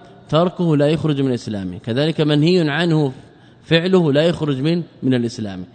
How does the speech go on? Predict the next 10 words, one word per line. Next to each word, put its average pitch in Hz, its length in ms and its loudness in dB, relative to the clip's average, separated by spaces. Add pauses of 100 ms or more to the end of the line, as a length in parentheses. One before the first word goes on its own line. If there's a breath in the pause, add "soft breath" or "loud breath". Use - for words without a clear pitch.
(240 loud breath)
ولذلك 135 400 -2
قال 151 200 -4
هنا 139 180 -2
بعبارة 139 500 0
دقيقة: 131 640 0 (1400 loud breath)
"فكل 170 300 0
ما 175 300 2
نقص 160 400 -4
من 151 220 0
الأعمال"، 127 720 -2